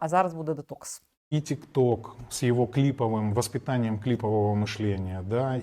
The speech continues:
Speaker 2: и даже Владимир Ильич Ленин, вы вспомните, он пришел на волне каких лозунгов? Очень простых. Землю крестьянам,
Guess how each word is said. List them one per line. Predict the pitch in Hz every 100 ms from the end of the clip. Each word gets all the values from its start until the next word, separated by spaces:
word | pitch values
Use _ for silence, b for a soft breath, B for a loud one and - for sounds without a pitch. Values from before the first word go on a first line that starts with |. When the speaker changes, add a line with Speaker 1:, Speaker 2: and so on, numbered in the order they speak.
| -
Speaker 2:
и | 127 135 123 B B B B B
даже | 131 135
Владимир | 147 147 147 143
Ильич | 143 135 156
Ленин, | 143 113
вы | 104 117
вспомните, | - 151 139 104 113
он | 120
пришел | 120 143 - 147 139 123 - B B -
на | 131
волне | 135 147 151
каких | 131 131 165 -
лозунгов? | 147 120 110 104 127
Очень | 185 165
простых. | 160 147 - 127 101
Землю | 104 120 202 190 113 98 -
крестьянам, | - 104 - 139 135 127 107